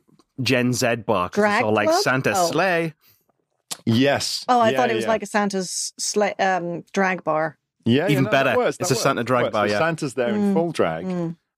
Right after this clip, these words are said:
Speaker 3: um, but
Speaker 2: mm.
Speaker 3: covered in gore.
Speaker 1: And glitter.
Speaker 3: Uh,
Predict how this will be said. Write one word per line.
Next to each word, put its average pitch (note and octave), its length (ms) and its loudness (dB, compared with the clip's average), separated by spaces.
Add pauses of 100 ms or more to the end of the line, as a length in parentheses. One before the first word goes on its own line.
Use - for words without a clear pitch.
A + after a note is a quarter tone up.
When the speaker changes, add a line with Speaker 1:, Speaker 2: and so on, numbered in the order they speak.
Speaker 3:
um, F#2+ 560 0
but F#3 220 0
Speaker 2:
mm. D#3 40 -8
Speaker 3:
covered G#2 340 2
in F#2+ 180 -2
gore. E2 460 0 (840)
Speaker 1:
And C3 120 0
glitter. G2+ 280 0
Speaker 3:
Uh, G2 160 -2